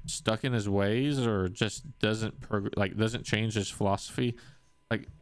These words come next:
he's just getting old school line, like, old school linebackers that you would see fifteen years ago. He hasn't gotten anyone fast outside of Jamie Collins.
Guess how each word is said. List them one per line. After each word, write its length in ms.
he's 220
just 360
getting 380
old 240
school 280
line, 360
like, 220
old 200
school 340
linebackers 560
that 160
you 100
would 120
see 220
fifteen 340
years 180
ago. 240
He 80
hasn't 180
gotten 220
anyone 400
fast 640
outside 340
of 80
Jamie 280
Collins. 640